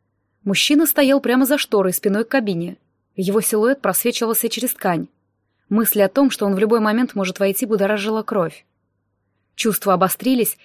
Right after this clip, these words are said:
и даже тот факт, что мы в общественном месте, не пугал. Мне нравится провокация.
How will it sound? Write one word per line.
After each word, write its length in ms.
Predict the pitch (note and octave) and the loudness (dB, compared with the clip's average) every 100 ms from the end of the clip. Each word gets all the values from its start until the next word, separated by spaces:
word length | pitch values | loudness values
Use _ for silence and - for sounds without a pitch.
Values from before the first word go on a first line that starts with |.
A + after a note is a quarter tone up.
| _ | _
и 100 | G#3 | -2
даже 200 | G3 G#3+ | 2 2
тот 180 | A3 B3 | 0 -2
факт, 260 | - C#4+ - | -2 -4 -4
что 240 | - G#3+ | -4 -2
мы 140 | A3 | 0
в 60 | G#3 | 0
общественном 520 | G#3 - A3 G#3 G#3 | 0 -2 -6 -4 -2
месте, 400 | G#3 B3 - A3+ - _ | 0 0 -2 -6 -8 _
не 120 | F#3+ | -8
пугал. 440 | F#3 F#3+ A3 F3 E3+ _ _ _ _ _ - | -6 -2 -2 -2 -6 _ _ _ _ _ -6
Мне 180 | G#3 | -2
нравится 440 | A3 C4+ C4 G3 F3 | 0 0 0 -2 -6
провокация. 760 | F3+ G3 - F#3 - F3+ F#3 | -4 -4 -2 -2 -2 -6 -10